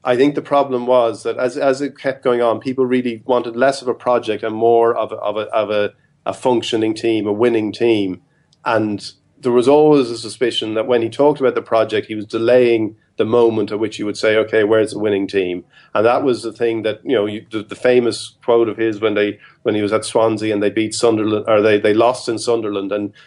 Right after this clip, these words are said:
the quote was, you know, "This is, everyone up in the, in the Northeast was, you know, looking forward to seeing our team, and we put on a great show for them today." And, you know, they'd lost two nil, I think. So he was always capable of, of talking about something,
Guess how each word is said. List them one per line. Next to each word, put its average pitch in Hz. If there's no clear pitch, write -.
the 104
quote 120
was, 113
you 123
know, 110
"This 113
is, 107
everyone 123
up 120
in 117
the, 120
in 113
the 110
Northeast 117
was, 104
you 131
know, 113
looking 113
forward 117
to 98
seeing 117
our 113
team, 117
and 113
we 107
put 120
on 117
a 110
great 120
show 120
for 113
them 98
today." 95
And, 117
you 123
know, 117
they'd 120
lost 120
two 123
nil, 131
I 101
think. 92
So 120
he -
was 131
always 160
capable 139
of, 123
of 117
talking 135
about 117
something, 110